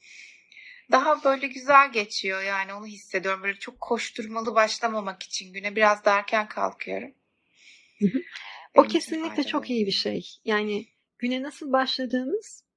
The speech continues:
Speaker 2: yaşam kalitemizi gerçekten çok etkiliyor. Hani kaç saat uyuduğumuz o kadar etkilemiyor ama nasıl
Speaker 1: Hı hı.
Speaker 2: başladığımız çok etkiliyor. Hani zamansızlıktan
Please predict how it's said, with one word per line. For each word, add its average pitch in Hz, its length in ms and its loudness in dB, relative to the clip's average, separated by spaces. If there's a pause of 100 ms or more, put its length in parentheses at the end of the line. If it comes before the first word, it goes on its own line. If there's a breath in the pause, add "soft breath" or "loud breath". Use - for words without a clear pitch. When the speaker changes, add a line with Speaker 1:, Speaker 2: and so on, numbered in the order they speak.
(220)
Speaker 2:
yaşam 254 360 -2
kalitemizi 254 520 -4
gerçekten 220 540 2
çok - 280 -6
etkiliyor. 202 460 -4
Hani 214 160 0
kaç 220 240 2
saat 233 260 4
uyuduğumuz 226 440 -2
o 220 100 4
kadar 233 220 6
etkilemiyor 220 720 2 (460 loud breath)
ama 233 180 -2
nasıl 269 200 -6
Speaker 1:
Hı - 20 -2
hı. 226 40 0
Speaker 2:
başladığımız 214 540 0
çok 240 240 -8
etkiliyor. - 500 -4 (580 soft breath)
Hani 233 180 -2
zamansızlıktan 262 1080 0